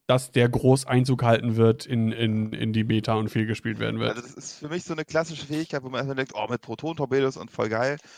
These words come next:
Speaker 2: Und, äh, dann triggert das aber dermaßen selten, dass man denkt, das ist die Punkte einfach nicht wert.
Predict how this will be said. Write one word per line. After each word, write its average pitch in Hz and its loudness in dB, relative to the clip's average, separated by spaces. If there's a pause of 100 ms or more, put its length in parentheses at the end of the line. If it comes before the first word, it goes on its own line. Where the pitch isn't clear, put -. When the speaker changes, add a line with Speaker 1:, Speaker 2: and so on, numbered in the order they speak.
(320)
Speaker 2:
Und, 117 -4
äh, 107 0 (100)
dann 113 -2
triggert 131 -2
das 110 -10
aber 107 -2
dermaßen 123 -2
selten, 110 -4
dass 104 -10
man 107 -12
denkt, 107 -12
das 117 -16
ist - -20
die 113 -14
Punkte 117 -12
einfach 98 -10
nicht 95 -16
wert. 101 -10